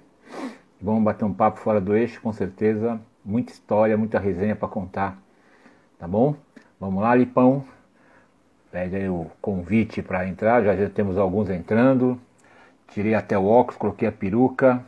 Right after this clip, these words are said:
pra falar com o Lipe. Achou aí o convite, Lipão? Tô aqui na, na espreita.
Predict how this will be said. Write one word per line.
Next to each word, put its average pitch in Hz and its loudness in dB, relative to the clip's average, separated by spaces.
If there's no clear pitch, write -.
pra 98 -4
falar 98 -4
com - -8
o - -4
Lipe. 247 0
Achou 98 -4
aí 110 4
o 117 4
convite, 127 0
Lipão? 113 0
Tô 104 -10
aqui 104 -6
na, 113 -2
na 107 -4
espreita. 104 -4